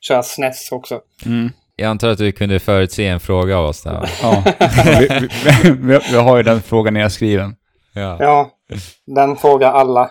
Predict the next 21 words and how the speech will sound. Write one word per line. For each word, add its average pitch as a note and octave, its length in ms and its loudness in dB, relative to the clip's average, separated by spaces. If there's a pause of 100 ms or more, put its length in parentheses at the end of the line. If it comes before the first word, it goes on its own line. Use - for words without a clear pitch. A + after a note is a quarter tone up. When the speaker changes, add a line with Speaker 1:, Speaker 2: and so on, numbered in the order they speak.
Speaker 2:
Ja. A2+ 260 0 (280)
Speaker 1:
Eh, F#2+ 100 -12
så - 180 -8
att, E2+ 140 -4
Speaker 3:
Ja. A2+ 200 -6
Speaker 1:
eh, G#2+ 60 -12 (680)
men D#3 520 -4
det D#3+ 160 4
har E3+ 120 4
jag E3 180 2
sagt - 320 -2
varken C#3 280 0
bu B2+ 180 2
eller C#3 120 2
bä C3 200 0
om. A2+ 200 -4
Vi B2+ 120 -6
får C#3 80 -2
se A2+ 220 -6
lite. B2+ 260 -8
Eh, B2+ 600 -8